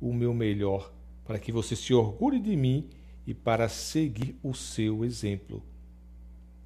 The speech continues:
"É claro, meu querido", mãe Caranguejo disse e imediatamente tentou mostrar para ele, mas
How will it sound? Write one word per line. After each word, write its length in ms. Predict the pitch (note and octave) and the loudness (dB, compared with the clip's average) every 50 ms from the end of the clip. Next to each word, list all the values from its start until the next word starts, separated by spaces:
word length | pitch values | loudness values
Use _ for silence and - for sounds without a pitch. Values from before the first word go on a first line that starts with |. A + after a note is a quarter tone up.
| - - - - - - - - - - - - - | -18 -18 -18 -18 -18 -20 -20 -20 -20 -20 -18 -8 -4
"É 100 | - C3+ | -4 -4
claro, 500 | C3+ - E3+ F3+ F#3 F3 D3+ A#2 G2+ F2+ F2 - | 0 2 4 4 4 4 4 2 0 -2 -6 -4
meu 140 | - A#2 A2 | -2 -2 -2
querido", 500 | - A2+ A2 G#2+ G#2 G2+ G2+ G2 G2 F#2+ - - - - - - | 0 -2 0 0 0 -2 -2 -4 -6 -8 -10 -14 -18 -18 -2 2
mãe 140 | - B2 A2+ | 2 2 4
Caranguejo 500 | - A#2 A#2 A2+ A2 A2+ A2+ G#2+ A2 A2+ | 4 2 2 2 2 0 0 0 -2 -4
disse 640 | G#2+ G#2+ A#2+ D#3+ G3 - - - - G3+ G3 G3+ - - - | -2 0 0 0 0 0 -4 -6 -4 -4 -4 -4 -6 -6 -2
e 220 | D#3+ D3+ F3 A3+ | 0 4 4 4
imediatamente 1000 | B3 B3 A3+ A3 G3+ E3 F#3+ F#3+ F3+ F#3 G3 E3 D3 D3 D#3 F3+ G3 G3 - G3 | 4 6 4 4 6 6 6 4 6 6 4 4 4 4 4 4 4 2 0 -4
tentou 420 | E3+ - F3+ D#3 C#3 B2 E3+ F3+ F#3 | 0 2 2 2 2 2 2 2 4
mostrar 600 | F3 E3 D3+ C#3 - - - - D#3 F3 F#3+ F3+ | 4 4 4 4 2 -2 -2 0 2 2 2 2
para 260 | F3+ - F#3+ G3 F3+ | 2 2 4 4 6
ele, 300 | A2 G#2 G#2 G#2 G2+ - - - - - - - - | 6 4 4 2 0 -2 -8 -16 -20 -20 -18 -10 -4
mas 480 | - A2+ A#2 A2+ A2+ A#2+ C3 - - | 0 4 6 6 6 6 4 2 -4